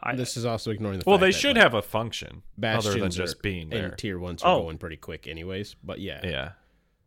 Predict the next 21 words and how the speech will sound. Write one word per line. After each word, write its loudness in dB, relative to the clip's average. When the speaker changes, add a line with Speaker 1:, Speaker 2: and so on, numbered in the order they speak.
Speaker 1:
You -10
wanna 2
know 4
something 0
crazy 0
about 2
bastions? 0
Speaker 3:
What's -12
that? -10
Speaker 1:
If -6
you're 6
Gilgamesh, 2
you -2
can 4
kick 0
somebody 0
into 0
the 2
bastion, 2
right? -2
It 2